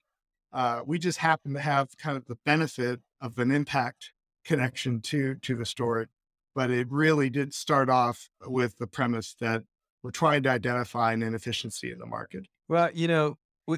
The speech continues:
Speaker 2: we talked about this a while back. Um, Ian Good to Great, when he says, "I was determined that we weren't gonna put something fluffy in the book like leadership."
Speaker 1: Yeah.
Speaker 2: You know? And, and, uh, basically somebody on my team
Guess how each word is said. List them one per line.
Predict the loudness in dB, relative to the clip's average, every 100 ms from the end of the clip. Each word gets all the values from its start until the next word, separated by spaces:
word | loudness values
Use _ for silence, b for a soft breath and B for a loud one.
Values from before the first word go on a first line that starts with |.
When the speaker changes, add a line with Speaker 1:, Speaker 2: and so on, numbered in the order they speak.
| 0
Speaker 2:
we | -2
talked | 2 0 0
about | -6 -2
this | -2 -2 -6
a | -2
while | 2 2 4
back. | 2 2 -4 _ _ _ _ -4
Um, | 0 0 -4 -8 0
Ian | 2
Good | 4 2
to | 0
Great, | 4 4 4 -2 -10 _ -8
when | 0 2 2
he | 0 -4
says, | 0 2 2 0
"I | 2 4
was | 2
determined | 0 -2 2 2 2 0 -2 _ _ _
that | -4
we | 0 2
weren't | 2 2
gonna | 0
put | 0 -2
something | -4 -2 -4
fluffy | -2 0 0 0
in | -2
the | 0
book | -2 -2
like | -4 0
leadership." | 2 2 -2 -2 4
Speaker 1:
Yeah. | 4 4 -8 _ _ _ -2
Speaker 2:
You | 2
know? | 4 2 -2 _ _ _ 0
And, | 2 4 0
and, | 0 0 2 2 2
uh, | 2 2 0 0 -2 -4 -10 _ _ _ 0
basically | 0 2 -2 -2 -2 0 0 -4 -10
somebody | 0 2 4 2
on | 2 2
my | 0
team | -2 -4 -2 -2 -4 -8